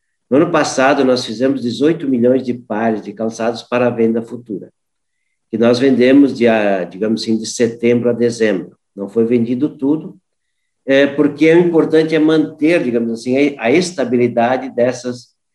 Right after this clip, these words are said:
é, desse for-, prestador de serviço e dos nossos funcionários. Então, essa preocupação foi muito grande nossa.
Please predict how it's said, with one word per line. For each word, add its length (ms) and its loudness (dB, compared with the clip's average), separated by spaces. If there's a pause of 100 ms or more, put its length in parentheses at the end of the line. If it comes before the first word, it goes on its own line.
(260)
é, 120 0
desse 400 -2
for-, 400 -6
prestador 440 0
de 60 -6
serviço 500 -4
e 20 -6
dos 180 -6
nossos 260 -2
funcionários. 600 -6 (720)
Então, 140 0
essa 200 2
preocupação 600 -2
foi 120 2
muito 360 4
grande 340 2
nossa. 600 -6